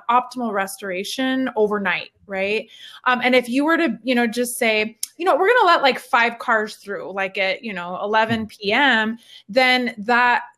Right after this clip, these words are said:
schedule or the plan for the restoration of the highway doesn't get met because, or it doesn't have optimal restoration because you let five or six cars through. So they're using that as a, you know, way to describe what happens if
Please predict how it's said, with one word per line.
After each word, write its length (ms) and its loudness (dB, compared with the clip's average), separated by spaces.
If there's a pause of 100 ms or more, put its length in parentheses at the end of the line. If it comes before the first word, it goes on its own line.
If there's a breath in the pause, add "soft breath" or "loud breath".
(140)
schedule 600 0
or 160 0
the 100 -6
plan 420 -4
for 160 -12
the 140 -8
restoration 680 -8
of 80 -12
the 60 -8
highway 480 -6
doesn't 420 -2
get 240 0
met 580 2
because, 600 -2
or 60 -6
it 40 -10
doesn't 200 -10
have 220 -2
optimal 440 0
restoration 760 -4
because 420 -8
you 100 -8
let 320 -2
five 220 2
or 60 -4
six 300 -12
cars 320 0
through. 220 -4 (320 loud breath)
So 120 2
they're 220 4
using 340 0
that 160 2
as 180 -2
a, 300 2
you 80 -8
know, 260 -4
way 360 -2
to 180 -6
describe 640 -2
what 140 0
happens 480 -2
if 180 -4